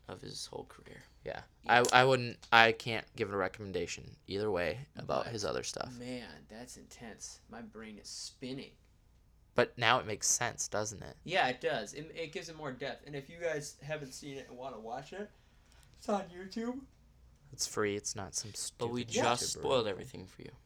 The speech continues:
Speaker 3: Well,
Speaker 2: Yeah.
Speaker 3: not necessarily. I mean,
Speaker 2: I mean, there's
Speaker 1: Well,
Speaker 2: still the whole,
Speaker 3: the
Speaker 2: I mean,
Speaker 3: whole
Speaker 1: experience of
Speaker 3: show.
Speaker 1: watching
Speaker 2: the,
Speaker 1: it.
Speaker 2: it's an ex-, it's an experience to be disturbed.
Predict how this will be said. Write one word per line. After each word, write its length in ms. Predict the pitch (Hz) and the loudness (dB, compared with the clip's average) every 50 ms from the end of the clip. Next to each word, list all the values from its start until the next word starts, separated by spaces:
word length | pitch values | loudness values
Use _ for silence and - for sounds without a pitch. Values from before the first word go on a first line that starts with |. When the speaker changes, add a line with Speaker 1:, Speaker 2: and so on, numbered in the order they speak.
| _ - - - - | _ -20 -20 -12 -6
Speaker 3:
Well, 120 | 220 202 175 | 0 4 6
Speaker 2:
Yeah. 140 | 202 - - | 6 6 6
Speaker 3:
not 400 | 208 208 240 277 330 269 190 - | 4 2 4 4 2 0 -4 -8
necessarily. 1080 | 160 165 180 208 202 - 160 147 - - - 123 139 190 165 117 104 101 101 104 127 - - - _ - - - - _ _ - | -6 -2 -2 -2 -2 -2 -6 -6 -6 -6 -4 -2 -2 0 -2 -4 -6 -12 -14 -14 -16 -16 -20 -20 _ -20 -20 -20 -20 _ _ -6
I 80 | 151 160 | -6 -4
mean, 420 | 165 165 156 151 147 135 127 123 - - - - - - | -4 -2 -2 0 0 0 -2 -4 -6 -12 -20 -20 -12 -4
Speaker 2:
I 60 | - 131 | 2 4
mean, 160 | 143 135 127 | 4 6 6
there's 140 | 135 131 120 | 6 6 6
Speaker 1:
Well, 40 | |
Speaker 2:
still 240 | - - 180 180 175 | 6 10 12 12 12
the 140 | 147 139 123 | 12 10 6
whole, 520 | - - - 156 151 147 139 131 123 - - - - | 6 6 6 8 10 12 12 10 10 6 0 -16 -4
Speaker 3:
the 80 | - 135 | 2 4
Speaker 2:
I 40 | 143 | 6
mean, 120 | 151 151 | 6 6
Speaker 3:
whole 140 | 147 175 165 | 8 6 6
Speaker 1:
experience 280 | 139 131 120 113 107 101 | 6 4 0 0 0 -2
of 40 | - | 2
Speaker 3:
show. 240 | 143 160 175 127 | 4 4 4 4
Speaker 1:
watching 360 | - - 73 - - - - 143 | 2 -2 -4 -4 -6 -6 2 4
Speaker 2:
the, 60 | 156 | 4
Speaker 1:
it. 80 | - - 165 | 8 8 6
Speaker 2:
it's 140 | 156 156 | 6 6
an 80 | 170 175 | 0 0
ex-, 280 | 165 151 - - - - - - - | 0 0 0 -2 -2 -6 -12 -4 0
it's 220 | 147 143 - - - - | 0 0 0 -2 -4 -2
an 120 | 143 143 147 | 0 0 0
experience 580 | 147 - - - - 160 160 160 160 151 151 | 0 0 -2 0 2 2 2 2 0 -2 -2
to 80 | - 131 | -4 -2
be 140 | 123 127 110 | -2 -2 0
disturbed. 480 | 107 - - - 60 50 - - - | -2 -2 0 -2 -2 -2 -2 -8 -14